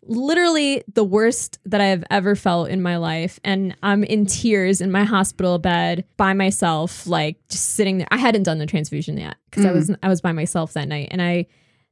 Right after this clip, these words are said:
Speaker 1: messaging Dell and I'm like, "This is my karma. God is punishing me." And <laughs> she's like,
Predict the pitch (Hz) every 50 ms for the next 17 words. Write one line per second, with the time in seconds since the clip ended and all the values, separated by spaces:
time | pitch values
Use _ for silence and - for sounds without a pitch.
0 | _ _ _ _ - 208 214 220 226 220 - 233 196 247 226 220 202 190 208 202
1 | 185 185 175 175 170 160 175 - - _ _ _ _ 262 254 - - 180 160 -
2 | 175 160 151 151 - - 175 156 160 160 - - 165 185 196 - - - 147 147
3 | - - 175 - - - - - - 190 - - 196 165 160 - - - - -
4 | 277 - - - - - 254 302 359 - - - - - _ _ _ _ _ -
5 | 320 320 - _ _ _ -